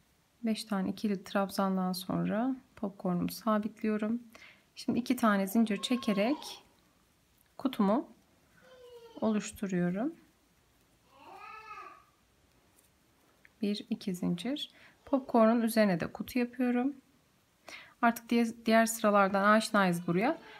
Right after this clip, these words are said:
Üç kutudan sonra, bakın üç kutudan sonra hemen bir sonraki boşluğuma popcorn dolduruyorum.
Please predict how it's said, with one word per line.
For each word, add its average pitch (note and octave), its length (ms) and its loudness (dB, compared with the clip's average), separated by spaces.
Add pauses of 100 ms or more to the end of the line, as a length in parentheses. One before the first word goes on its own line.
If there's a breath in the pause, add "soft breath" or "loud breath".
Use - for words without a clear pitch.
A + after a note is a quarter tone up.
(160 loud breath)
Üç E4+ 160 0
kutudan C4+ 440 4
sonra, G3 640 2 (560)
bakın F#3 240 -8
üç A#3 180 -6
kutudan G3+ 400 0
sonra F#3 600 2 (280 loud breath)
hemen A3+ 580 4
bir B3+ 140 2
sonraki F3+ 480 2
boşluğuma A#3 560 2
popcorn G#3+ 500 2
dolduruyorum. D3+ 720 0